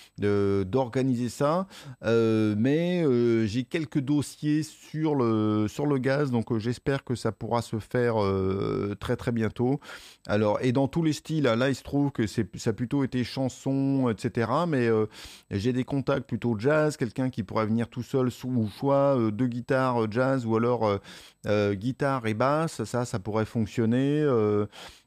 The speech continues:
euh, finger picking aussi, j'ai des dossiers, euh, sur le, euh, sur le, euh, sur le feu, quoi. Voilà. Alors, euh, <laughs> Tyler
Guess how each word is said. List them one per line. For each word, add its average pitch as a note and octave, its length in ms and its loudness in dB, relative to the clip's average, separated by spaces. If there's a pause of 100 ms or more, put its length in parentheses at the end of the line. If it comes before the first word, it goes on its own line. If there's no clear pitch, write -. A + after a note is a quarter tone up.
(100)
euh, G#2 280 2
finger C#3+ 380 -2
picking E3+ 480 -2
aussi, D#3 360 -2
j'ai C#3 140 0
des A#2+ 100 -2
dossiers, C3+ 560 -2
euh, A2 540 2
sur C3 420 -4
le, G#2 540 2 (500)
euh, G#2 380 -2
sur C3 400 -4
le, G2 640 0 (680)
euh, F2+ 320 -8
sur C3+ 220 -4
le C3 100 2
feu, G#2 180 -6
quoi. E2+ 200 -10 (260)
Voilà. A2 280 -4 (1900)
Alors, B2 340 2
euh, A2 60 4 (200)
<laughs> - 200 -12
Tyler C#3+ 360 0